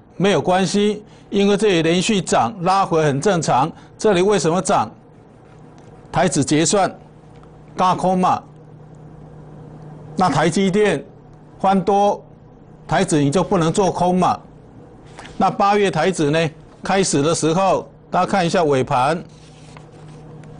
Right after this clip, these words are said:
这里往上拉，拉的是八月台指哦，所以八月也不用看淡嘛。但也不是很好，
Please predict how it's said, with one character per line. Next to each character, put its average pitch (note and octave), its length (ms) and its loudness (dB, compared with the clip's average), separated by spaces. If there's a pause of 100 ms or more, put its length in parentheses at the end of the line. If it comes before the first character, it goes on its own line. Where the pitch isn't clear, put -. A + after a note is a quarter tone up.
(1600)
这 G#3+ 140 -2
里 F#3 80 2
往 D3+ 180 0
上 F#3+ 220 0
拉， F#3+ 220 0
拉 F#3+ 180 0
的 F3 60 -2
是 F#3+ 200 0
八 F#3 220 0
月 F3+ 140 0
台 D#3+ 180 0
指 D3+ 180 -2
哦， D3 200 0 (260)
所 G3 160 0
以 F3 60 2
八 F#3+ 240 0
月 G3 360 2
也 C#3 120 0
不 D3+ 100 -2
用 F3 180 2
看 D#3+ 220 -2
淡 E3+ 180 2
嘛。 G#2+ 220 -4 (1700)
但 G3+ 160 0
也 D3 100 2
不 F3 160 -2
是 G3 160 2
很 F3 240 2
好， D#3+ 300 0